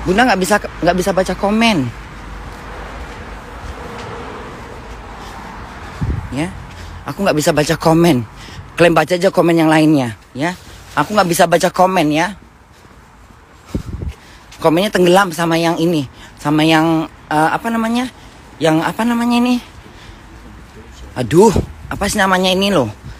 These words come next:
Yang nonton-nonton ini, ya. Nggak bisa aku baca komen. Oh, terbaca juga satu dua. Si Gigi. Si Gigi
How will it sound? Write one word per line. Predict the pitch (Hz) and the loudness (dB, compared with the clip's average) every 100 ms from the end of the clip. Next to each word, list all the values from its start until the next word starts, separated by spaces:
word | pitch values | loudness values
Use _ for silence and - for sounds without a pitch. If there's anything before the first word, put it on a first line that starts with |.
| - - - - | -20 -20 -20 -10
Yang | - 156 151 | 2 4 4
nonton-nonton | 147 160 156 160 | 4 2 4 4
ini, | 175 170 120 90 - - - | 4 4 0 -4 -18 -20 -6
ya. | 143 180 - - - | -2 -2 -4 -20 -8
Nggak | - 156 | 0 0
bisa | 180 208 | 0 -4
aku | 185 | 0
baca | 175 180 | 0 2
komen. | 175 165 | 0 0
Oh, | 196 214 | 2 0
terbaca | - 180 170 170 | 0 0 0 -2
juga | 160 196 | -4 -4
satu | 185 165 160 | -4 -4 -2
dua. | 160 156 - - - - - - | 0 0 -2 -12 -20 -20 -20 -20
Si | - - 151 | -18 -8 -6
Gigi. | 127 170 131 160 107 - - - - - - - - - | -2 -2 0 -2 -2 -8 -20 -20 -20 -20 -20 -20 -20 -16
Si | - 147 | -6 -4
Gigi | 117 160 139 131 190 | -4 -6 -6 -4 -2